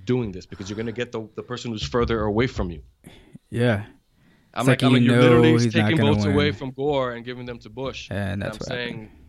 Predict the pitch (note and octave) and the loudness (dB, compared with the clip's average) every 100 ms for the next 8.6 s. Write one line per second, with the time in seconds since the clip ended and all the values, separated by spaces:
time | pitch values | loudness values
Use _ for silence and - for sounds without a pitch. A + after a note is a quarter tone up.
0 | _ C#3 C3+ - _ _ - G2+ A#2+ C3+ | _ -4 -4 -6 _ _ -12 -4 -2 0
1 | C#3+ B2 C3+ C3+ C3+ C3+ - C#3+ B2+ - | -2 -6 -6 -2 -2 -2 -4 -4 -4 -10
2 | - C3+ D3 B2 D3 C#3 B2+ B2+ B2+ C#3 | -14 -8 -8 -2 0 0 -2 -2 -4 -6
3 | A2+ F3 D#3+ B2+ B2+ B2+ B2+ C3+ C#3 B2+ | -4 -2 -2 -4 -2 -2 -2 -4 -2 -4
4 | - C3+ C#3+ D3+ C3 A#2+ A#2 C3+ B2+ - | -4 -4 0 0 -2 -4 -4 -2 -2 -6
5 | - - C3+ D#3+ D#3+ - F3 D3+ C3 A2+ | -10 -6 -4 -4 -4 -2 -2 -2 -4 -2
6 | G#2+ G2+ G2+ G2+ C#3 D3 D3 C3+ D3 C#3+ | 0 0 0 -2 -2 -2 -2 0 2 2
7 | C#3 - _ _ _ - C3+ D3+ G3 C3+ | -2 -6 _ _ _ -6 -2 0 0 0
8 | G2+ D#2+ - _ - C#3+ | -2 -8 -10 _ -4 -2